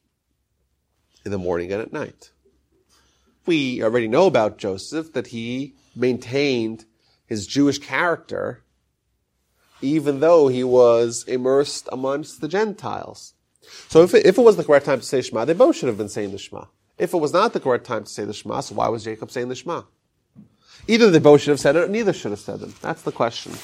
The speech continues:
And a lot of answers given. So there's a very famous answer given by the Maharal where he says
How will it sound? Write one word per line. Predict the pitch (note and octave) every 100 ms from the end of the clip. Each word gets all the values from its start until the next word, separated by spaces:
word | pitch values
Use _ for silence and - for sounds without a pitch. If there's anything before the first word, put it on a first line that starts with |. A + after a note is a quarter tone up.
| - - _ _ _ - _ _ _ - - _
And | E3+ F#3+
a |
lot | G3 G3+
of |
answers | F3+ E3+ E3+ D#3 A2
given. | C3 B2+ F#2+ F2+ G#2
So | - C#3+
there's | D3
a |
very | E3 E3+
famous | E3 D3 D3 D3
answer | A#2 B2 B2+
given | G#2+ A#2 B2 A2
by | G#2
the | G2+
Maharal | G2+ G2 G2+ G2 G2 C3
where | A#2+
he | G#2+ B2+
says | C#3+ - D#3+ B2 G#2+ A2+